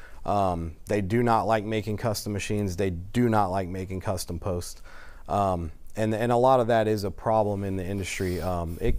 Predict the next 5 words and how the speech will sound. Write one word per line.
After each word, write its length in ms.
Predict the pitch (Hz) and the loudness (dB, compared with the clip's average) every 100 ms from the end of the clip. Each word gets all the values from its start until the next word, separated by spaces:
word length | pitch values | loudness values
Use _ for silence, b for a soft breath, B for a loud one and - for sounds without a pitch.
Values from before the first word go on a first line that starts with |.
| - - | 2 0
it, 240 | 123 - | 2 2
it 200 | - 131 | 2 0
was 340 | 120 123 98 - | 2 0 -2 -2
definitely 840 | 123 127 131 120 110 110 104 101 b b b b | 0 0 -2 0 0 2 0 -2 b b b b
surprising, 1000 | - 110 - - 127 120 104 101 98 | -4 -4 -2 2 4 4 2 -2 -2